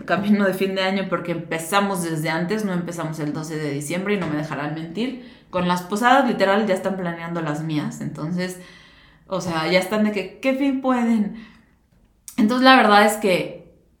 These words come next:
sí, sí hay más eventos, sí empiezan desde antes, no el doce de diciembre, pero tú decides cómo caminas este camino.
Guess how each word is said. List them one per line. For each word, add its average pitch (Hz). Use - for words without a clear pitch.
sí, 269
sí 269
hay 277
más 226
eventos, 190
sí -
empiezan 226
desde 185
antes, 185
no 190
el 180
doce 190
de 180
diciembre, 190
pero 262
tú 285
decides 269
cómo 220
caminas 202
este 175
camino. 151